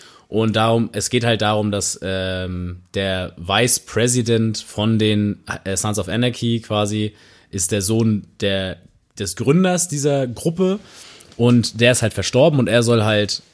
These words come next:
in Zukunft, sag ich mal, die Gruppe leiten. Und er möchte aber halt aus diesen ganzen Machenschaften raus. Also er möchte keinen Waffenhandel mehr machen, keine Leute mehr umbringen müssen für irgendwelche Deals, die er abschließt. Und er möchte einfach,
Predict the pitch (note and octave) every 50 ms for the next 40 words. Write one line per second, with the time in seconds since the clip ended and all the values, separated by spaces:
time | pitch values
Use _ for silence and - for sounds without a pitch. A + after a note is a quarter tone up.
0 | _ _ _ _ _ - G#2 G#2 G#2 G2+ F#2 - - - A2 - G#2+ G2+ G2 -
1 | G#2 F#2+ F#2 F2 G2 F#2 F#2 F2+ F2+ F#2 F#2 F2 F#2 F#2+ G2+ A#2+ B2+ C3 B2+ B2
2 | B2 - - - - - - - - _ _ _ - G#2 G#2 G#2 G#2 G2+ G2+ F#2+
3 | - - - G#2+ G#2+ A2 A2 G#2 - - A#2 G2+ G2 G#2 G#2 G#2 G#2 G2 F2 G2+
4 | G2 G2 G2+ G2 - - F#2+ - - G#2 G2 G2+ G2+ F#2+ G2 G2 G2+ - - G#2
5 | G2 G2 F#2+ - - F2+ G2 - - A2 F#2+ - - F#2 F2 - - G2 E2+ F2+
6 | F2+ F2 E2 F2 F2 F2 F#2 F#2 F2+ F#2 F2 F2 - F2+ - F#2+ F#2+ F#2 F#2 F2+
7 | G2 G2 - - G2+ F2 F#2+ G2 G2 F#2+ F#2 F#2 F#2 F2+ F#2 F#2 F2+ F2 - F#2
8 | F2+ F#2 F2+ F#2 F#2 - - - - - - - - - - - - - - -
9 | - _ _ - - C3+ C3 C3+ C3 B2+ B2+ B2 A#2+ A#2+ B2 B2+ A#2+ C3 B2 A#2+
10 | A#2+ - A2 B2 C3 C3 A2+ A#2 A#2 A#2 A#2 A#2 A#2 G#2+ - A#2 G#2+ - A#2+ A2
11 | G#2+ A2+ A2+ A2+ A2 A2 G#2 - A2+ G2 - A2+ A#2 A#2+ A#2+ A2+ - - - -
12 | A2 G2 G2 A2 - - - G#2+ G#2 G#2+ G#2 G2 - - F2+ G2+ G2+ G2 E2 E2+
13 | G2 G#2+ A2 - - G#2+ G#2 A2+ A2+ - A#2 G#2 - -